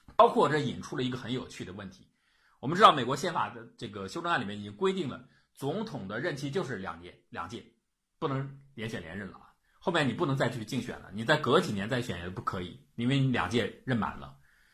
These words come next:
可是有一个情况是有可能让一个已经担任了两届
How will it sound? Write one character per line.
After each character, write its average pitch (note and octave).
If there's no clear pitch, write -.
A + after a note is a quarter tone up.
可 D#3
是 G#3+
有 A#2+
一 C#3
个 G#3
情 G#2
况 -
是 -
有 D3
可 F3+
能 A2+
让 C3
一 A#2+
个 B2
已 G#2+
经 F#3+
担 A3
任 G#3
了 A#2+
两 G#2+
届 G2